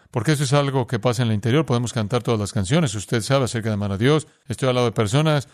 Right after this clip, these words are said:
oigo a personas atrás de mí y enfrente de mí, alrededor de mí, como usted, y están cantando la canción, pero no puedo medir ese amor en su corazón, no puedo ver ese amor hacia Dios.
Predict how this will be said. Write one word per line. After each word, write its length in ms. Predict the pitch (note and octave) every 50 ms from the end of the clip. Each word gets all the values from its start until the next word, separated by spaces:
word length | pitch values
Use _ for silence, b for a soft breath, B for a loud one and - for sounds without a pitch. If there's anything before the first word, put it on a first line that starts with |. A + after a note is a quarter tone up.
| b b b
oigo 160 | A#2+ A#2 B2
a 60 | A#2 -
personas 320 | A#2 G2+ B2 B2+ A#2 G#2+
atrás 260 | A2 G2 C3 A#2+ A2
de 80 | A2+ A2
mí 120 | A2+ C3+
y 120 | D3 C3+ A#2+
enfrente 280 | G2 G#2+ B2 A2+ B2
de 40 | A2+
mí, 80 | A#2 C3
alrededor 440 | C3+ B2 A#2 A2 G#2 A#2+ B2 A#2
de 100 | A2 A2
mí, 160 | G2+ A2+ C3+ C3
como 180 | C3+ A#2+ A2
usted, 340 | G2+ - - D#3 E3 F3 D#3+
y 60 | C3
están 220 | G#2+ - - B2+ A#2+
cantando 320 | B2 G#2+ B2+ A#2+ A#2+ A2+
la 80 | A2 G#2
canción, 260 | A2+ G2+ A2 C#3 C3
pero 140 | C#3 B2 A#2+
no 160 | C3+ C#3 A#2
puedo 240 | C3 B2+ B2 G#2 B B B B B B
medir 300 | - A#2+ A#2 C3+ E3+ F3
ese 340 | D#3 B2 - - C3+ A#2 G#2
amor 260 | G2+ G#2 A2 B2 B2
en 40 | A2+
su 100 | - A#2
corazón, 380 | A2+ A#2+ A2 G2 - C3+ C3 A#2+
no 140 | A#2 G#2
puedo 260 | - B2+ A#2+ A2+ G#2 b b b b b b b
ver 280 | A2 F#2 A2+ C3+ D#3 D3
ese 180 | A2+ - A2+
amor 240 | G2+ F#2+ G2+ G#2 G2+
hacia 240 | G2 - - G2+ F#2+
Dios. 320 | G2 G2+ A2+ B2+ - B